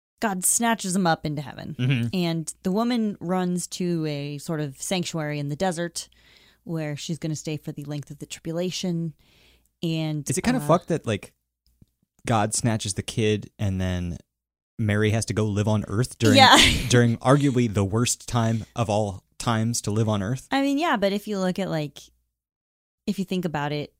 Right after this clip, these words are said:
Speaker 1: in terms of what literally happened, is that, like, Jesus died pretty young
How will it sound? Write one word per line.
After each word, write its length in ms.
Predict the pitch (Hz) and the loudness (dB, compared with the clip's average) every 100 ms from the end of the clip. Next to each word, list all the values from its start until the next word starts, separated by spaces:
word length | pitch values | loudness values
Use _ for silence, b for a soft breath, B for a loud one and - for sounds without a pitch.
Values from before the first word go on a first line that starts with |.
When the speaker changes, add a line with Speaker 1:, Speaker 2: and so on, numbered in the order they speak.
| - | -8
Speaker 1:
in 80 | 165 | -6
terms 220 | 170 143 | -4 -6
of 80 | 147 | -8
what 140 | 135 | -4
literally 320 | 165 160 147 | -2 -2 -2
happened, 420 | 160 214 - 156 | -2 -2 -2 -4
is 120 | 147 139 | -4 -8
that, 200 | 151 - - | -10 -10 -10
like, 220 | 147 - - - | -10 -10 -20 -8
Jesus 320 | 180 165 156 | -4 -2 -4
died 280 | - 147 156 | -4 -4 -4
pretty 220 | 175 147 | -4 -4
young 400 | 143 156 180 311 | -4 -2 0 -2